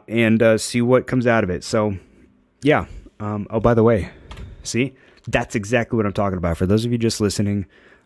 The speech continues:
I had been on the screen capture screen for an extended period of time, longer than I had anticipated.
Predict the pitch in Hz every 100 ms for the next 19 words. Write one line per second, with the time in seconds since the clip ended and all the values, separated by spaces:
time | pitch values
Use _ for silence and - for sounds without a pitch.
0 | - - 98 95 101 98 95 92 - -
1 | 98 95 98 90 92 - - 90 85 85
2 | - _ - 90 87 90 - 92 90 -
3 | 101 87 85 - _ _ _ - 92 82
4 | 92 - 101 98 92 - - 101 101 92
5 | 95 90 92 87 82 - - 107 113 104
6 | 98